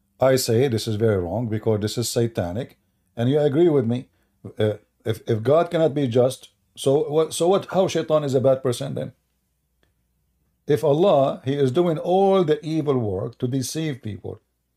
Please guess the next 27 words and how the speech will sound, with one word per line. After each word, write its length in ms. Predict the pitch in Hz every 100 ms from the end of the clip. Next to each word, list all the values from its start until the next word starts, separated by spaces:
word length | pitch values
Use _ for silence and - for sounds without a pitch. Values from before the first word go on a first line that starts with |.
| _
wh-, 200 | 127 165
what, 220 | 160 180 -
what 280 | 156 175
Shaitan 420 | 156 131 151 131 113
is 160 | 101
jo-, 300 | 107 143 131
job 320 | 104 135 123 120
in 80 |
Islam? 320 | 104 - 123 151
Nothing. 320 | 175 127 120 _ _
In 100 | 143
fact, 320 | 135 147 143 120
Muhammad, 400 | 110 131 120 113
he 80 |
says 240 | 110 120 117
Shaitan 340 | 113 113 120
is 100 | 127
a 60 | 143
Muslim. 340 | 123 - 123 _ _ _ _ _ _ _ _ _ _ _ _ _ _ _ _
Is 140 | 135 170
it 140 | 175
true 140 | 180
that 120 | 165 -
Shaitan 280 | 151 156
is 100 | 147
a 60 | 135
Muslim? 340 | 151 208 220